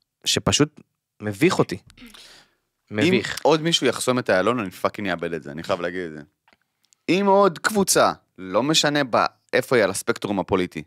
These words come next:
Speaker 2: תחסום את איילון, אני אאבד את זה. תפסיקו לחסום את
Speaker 1: גם
Speaker 2: איילון.
Speaker 1: משפחות החטופים?
Speaker 2: תפ-, אחי, זה לא קשור למשפחות החטופים.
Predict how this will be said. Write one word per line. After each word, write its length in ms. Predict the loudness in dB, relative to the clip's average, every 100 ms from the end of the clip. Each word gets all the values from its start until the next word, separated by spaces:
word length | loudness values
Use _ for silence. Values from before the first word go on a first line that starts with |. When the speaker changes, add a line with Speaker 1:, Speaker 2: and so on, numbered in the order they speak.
| _
Speaker 2:
תחסום 420 | -6 -2 0 2 2
את 100 | 0
איילון, 440 | 0 4 4 2 -2 _
אני 260 | -6 -2 -2
אאבד 280 | 0 -2 -6
את 80 | -14
זה. 80 | -18 _ _ _ _ _
תפסיקו 360 | -8 -2 0 2
לחסום 300 | 0 -2 -2
את 60 |
Speaker 1:
גם 40 | 2
Speaker 2:
איילון. 120 | 2
Speaker 1:
משפחות 340 | 4 2 2
החטופים? 460 | 2 -2 0 -2 -2 -6
Speaker 2:
תפ-, 260 | -4 -4 -8 -18 _ _ _ -14 -4
אחי, 160 | -2
זה 120 | 2
לא 80 | 4
קשור 200 | 4 2
למשפחות 300 | 0 -2 -6 -6
החטופים. 320 | -12 -16